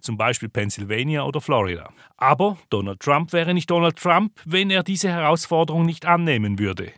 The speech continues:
Sein Wahlkampf ist deshalb noch aggressiver und noch diffamierender geworden.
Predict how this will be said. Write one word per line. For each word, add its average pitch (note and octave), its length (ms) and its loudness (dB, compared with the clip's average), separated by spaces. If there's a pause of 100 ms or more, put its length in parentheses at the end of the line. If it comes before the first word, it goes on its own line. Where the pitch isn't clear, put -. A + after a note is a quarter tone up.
Sein E3+ 240 0
Wahlkampf F#3 440 -2
ist - 180 -4
deshalb D#3+ 320 0
noch D#3+ 240 0
aggressiver D#3+ 640 -2
und C3 220 -4
noch D3+ 200 0
diffamierender C3 680 -2
geworden. F#2+ 540 -4